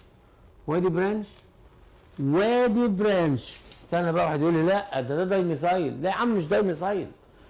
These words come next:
ده عنقود حبتين. ما هو الاتنين دول ماسكين بايه؟ ببوند واحده هنا. دايميثايل لما كل، كل واحده ليها بوند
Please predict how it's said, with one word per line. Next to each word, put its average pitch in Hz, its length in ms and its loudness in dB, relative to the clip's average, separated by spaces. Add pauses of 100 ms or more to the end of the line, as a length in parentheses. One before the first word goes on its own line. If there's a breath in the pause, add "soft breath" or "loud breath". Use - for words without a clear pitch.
(460 loud breath)
ده 156 140 0
عنقود 185 480 0
حبتين. 180 920 0 (260)
ما 131 80 -4
هو 151 60 0
الاتنين 165 380 -2
دول 233 120 0
ماسكين 202 400 -2
بايه؟ 180 280 2 (160)
ببوند 160 360 -2
واحده 160 320 -4
هنا. 131 260 -10 (1200)
دايميثايل 214 480 0
لما 170 180 -2
كل، 208 280 -2
كل 226 200 -4
واحده 190 260 0
ليها 180 220 -2
بوند 147 340 -2